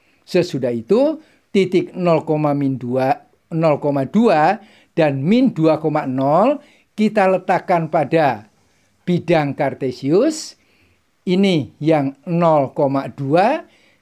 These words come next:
yang koordinatnya ini. Kemudian yang titik ini adalah yang min dua, nol. Kemudian ini kita hubungkan.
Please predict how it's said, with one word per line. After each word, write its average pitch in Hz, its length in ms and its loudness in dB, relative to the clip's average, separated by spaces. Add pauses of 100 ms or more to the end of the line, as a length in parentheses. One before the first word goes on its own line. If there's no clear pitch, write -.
yang 151 280 0
koordinatnya 139 720 -2
ini. 196 440 0 (320)
Kemudian 156 560 0
yang 147 320 -2
titik 233 400 -2
ini 214 440 0 (360)
adalah 156 640 0
yang 139 320 -2
min 180 480 0
dua, 147 240 -2 (320)
nol. 214 400 0 (360)
Kemudian 151 640 0
ini 156 240 -2
kita 131 680 -2 (240)
hubungkan. 165 600 0